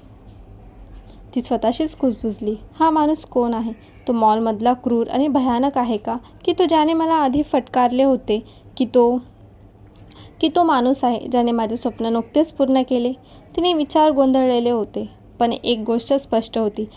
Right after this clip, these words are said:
हा माणूस तिचा नवरा एक रहस्यमय व्यक्ती होता. एका क्षणी तो थंड आणि दूर होता, दुसऱ्या क्षणी तो तिचा तारणहार, तिचा रक्षक होता. तिच्या नवऱ्याच्या विचाराने हसत गीतांजलीने तिचा चेहरा उशीत लपवला.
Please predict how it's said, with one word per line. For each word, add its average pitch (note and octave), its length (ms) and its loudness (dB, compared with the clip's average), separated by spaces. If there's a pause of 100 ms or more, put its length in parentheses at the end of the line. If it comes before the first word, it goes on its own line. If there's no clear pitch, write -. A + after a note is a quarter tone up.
(240)
हा D#4+ 140 4
माणूस C4+ 420 0
तिचा C4 240 0
नवरा G#3+ 300 0 (140)
एक C4 180 0
रहस्यमय B3+ 600 0
व्यक्ती A#3 300 -4
होता. A3 340 -2 (180)
एका C#4+ 220 2
क्षणी E4 260 0
तो D#4+ 200 0
थंड B3+ 280 2
आणि B3 380 0
दूर A#3+ 280 0
होता, G#3+ 240 -4 (320)
दुसऱ्या A#3 340 0
क्षणी G#3+ 300 0
तो A3+ 140 0
तिचा A3+ 260 -2
तारणहार, A#3+ 800 0
तिचा D4 200 2
रक्षक C4 400 -2
होता. G#3+ 240 -6 (1700)
तिच्या B3 240 2
नवऱ्याच्या G#3+ 460 0
विचाराने A3+ 500 0
हसत B3+ 340 -2
गीतांजलीने D4 720 0
तिचा D4 220 0
चेहरा D4+ 360 0
उशीत C4+ 340 0
लपवला. A3 400 -2